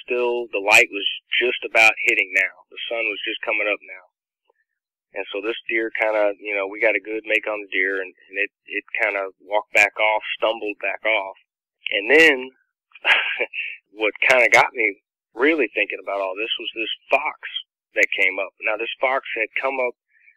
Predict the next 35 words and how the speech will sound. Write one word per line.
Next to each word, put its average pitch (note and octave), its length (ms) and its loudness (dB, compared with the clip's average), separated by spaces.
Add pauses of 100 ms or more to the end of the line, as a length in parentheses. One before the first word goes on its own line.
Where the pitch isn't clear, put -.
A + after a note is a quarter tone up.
(220)
our A2 100 4
blind, B2 340 6
like A2+ 140 2
I A2+ 120 -4
said, A#2+ 100 -2
is - 180 -6
elevated. G#2+ 500 2
We A2 240 0
have A2 200 4
windows G#2+ 560 -2
all G2+ 180 0
around G2+ 220 -2
the F#2 100 -16
blind, G2+ 320 -2
so G2+ 100 2
we G#2 60 -10
got G2+ 160 4
three A2 180 -10
hundred G#2+ 300 -8
sixty - 260 -6
degrees G#2 400 -2 (100)
of G#2 80 -20 (160)
vision G#2 520 2
around G2+ 240 -4
the G2 120 -14
blind. F#2+ 340 -6 (580)
So A2+ 120 0
this C#3 140 -2 (340)
fox C#3 320 6 (220)
comes B2 200 -6
up A#2+ 180 -2
under B2 260 -2
our C3 100 0
blind, A2+ 440 0
trots - 340 -2